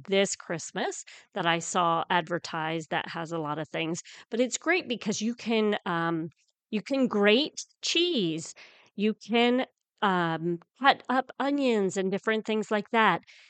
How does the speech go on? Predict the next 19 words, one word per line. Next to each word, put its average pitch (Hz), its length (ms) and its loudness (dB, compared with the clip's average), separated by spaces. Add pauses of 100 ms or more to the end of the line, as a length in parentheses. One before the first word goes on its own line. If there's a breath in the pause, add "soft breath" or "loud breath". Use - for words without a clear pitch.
(1000 soft breath)
All 269 400 8
the, 233 100 2
it 233 140 0
has 233 320 -4
so 254 340 4
many 247 340 2
things 220 320 2
that 196 140 2
it 190 120 -4
can 196 180 0
do. 185 180 2
And 180 120 2
if 190 120 -4
you 262 100 0
buy, 202 400 6
like, 208 260 0
a 185 80 0
mini 185 480 2
chopper, 302 600 2